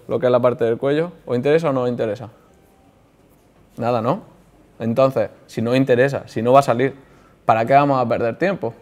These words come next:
en hacerlo? ¿Vale? Entonces, va-, nos vamos a centrar, si es para una ilustración, nos centraremos en, en lo que se ve. Y yo lo que suelo hacer mucho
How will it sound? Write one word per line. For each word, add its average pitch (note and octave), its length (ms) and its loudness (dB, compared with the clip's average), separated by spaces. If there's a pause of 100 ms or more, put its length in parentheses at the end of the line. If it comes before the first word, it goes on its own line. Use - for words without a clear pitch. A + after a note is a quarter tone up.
(160)
en A#2 80 -8
hacerlo? A2 400 -6 (580)
¿Vale? A#2+ 160 -10 (240)
Entonces, A#2+ 240 2
va-, A#2+ 220 0
nos C3 160 0
vamos E3 200 6
a F3 60 2
centrar, D3+ 480 0
si - 160 -4
es D3 80 2
para D#3+ 180 6
una C#3+ 160 2
ilustración, B2 540 -4 (340)
nos C3 180 -2
centraremos C#3 680 2 (1040)
en, C3 580 2
en C3 160 2
lo C3 120 2
que A#2+ 100 0
se A#2 100 -4
ve. A#2 220 0 (640)
Y A2 80 -2
yo C3 80 6
lo D#3+ 80 8
que E3 100 6
suelo D#3 200 4
hacer D3 220 2
mucho G#3 360 -2